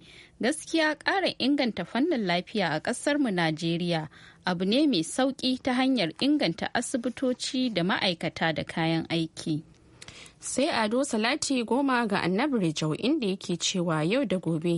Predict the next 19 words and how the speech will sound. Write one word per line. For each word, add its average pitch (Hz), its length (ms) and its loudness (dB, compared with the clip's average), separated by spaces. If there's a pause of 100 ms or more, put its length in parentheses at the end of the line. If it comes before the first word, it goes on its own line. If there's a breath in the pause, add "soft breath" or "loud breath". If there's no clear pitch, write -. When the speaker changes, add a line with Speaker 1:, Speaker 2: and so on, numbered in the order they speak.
(120)
Speaker 2:
gaskiyar 226 480 -2
magana 185 500 2
babu 185 300 0
wata 202 220 -2
hanyar 240 340 0
da 165 100 0
za 190 240 0
a 170 60 -2
bi 170 160 0
a 165 60 -4
ƙara 226 340 -2
inganta 196 460 -2
fannin 294 420 0
lafiya 175 460 0
a - 40 -2
Najeriya 156 840 0
kamar 190 400 0
yin 262 220 2
hakan, 165 360 -2